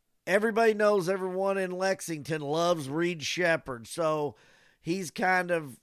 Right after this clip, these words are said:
holding it on his shoulders, but still distributing the ball and sometimes doesn't start or whatever. Or is it the All-American, Antonio, uh, Reeves? Is Reeves our leader, which he's very quiet?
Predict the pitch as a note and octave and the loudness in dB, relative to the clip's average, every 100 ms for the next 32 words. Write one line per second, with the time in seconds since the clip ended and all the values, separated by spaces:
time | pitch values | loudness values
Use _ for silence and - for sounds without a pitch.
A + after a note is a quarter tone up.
0 | _ _ _ _ _ _ _ _ _ _ | _ _ _ _ _ _ _ _ _ _
1 | _ _ A#2 F3+ G3+ G3 F#3+ F3+ F3+ E3 | _ _ 0 2 4 2 0 0 2 2
2 | F#3 F3 - F#3+ F3+ F3+ F3 F3+ D3+ - | 0 -2 0 4 4 4 0 -2 -4 -12
3 | _ _ _ _ _ _ - E3+ E3 - | _ _ _ _ _ _ 0 2 2 -2
4 | - G3+ G3+ E3 - - G3 F3+ F#3 E3+ | 2 4 4 -2 -8 -2 -2 0 -2 -2
5 | D#3 C#3+ E3+ F3 F3 E3+ D#3+ C#3+ C#3+ C#3 | -4 2 4 6 6 4 0 -4 -12 -12
6 | - F#3 E3+ F3+ F3 D#3 A#2 F3 D3 D3 | -4 -4 -2 -2 -2 -4 -2 -2 -2 -8
7 | - - E3+ E3+ E3 E3 D#3+ E3+ E3+ F3+ | -10 -2 0 0 0 -2 0 0 0 -4
8 | - - _ - F#3+ A#3 A3+ G3+ E3+ G3 | -8 -18 _ 0 4 6 6 4 2 -2
9 | F#3+ G3 G3 G3 G3+ A3+ A#3 G3+ C#3 A#2 | 0 2 4 2 2 0 0 -2 -6 -12
10 | D2+ _ _ - C3+ C3+ D3+ D#3 E3 E3+ | -16 _ _ -12 -10 -6 -6 -4 -4 -4
11 | E3+ E3+ D#3 - D#3+ A3 A3+ D3 A2+ G2+ | -4 -6 -8 -8 -2 0 0 -6 -12 -14
12 | A2 C3+ A#2+ B2 E3 A#3+ C#4 C#4 A3 E3 | -12 -10 -8 -2 0 0 -2 -4 -2 0
13 | D3 C3 C3+ D3 C#3 C3 C3+ C#3 A3+ C4 | -2 -6 -8 -8 -6 -8 -8 -8 -6 -6
14 | C#4+ A#3+ A3+ F#3 C3 - C#3+ C3+ B2 A2 | -6 -2 0 0 -2 -4 0 0 -2 -6
15 | G2 | -14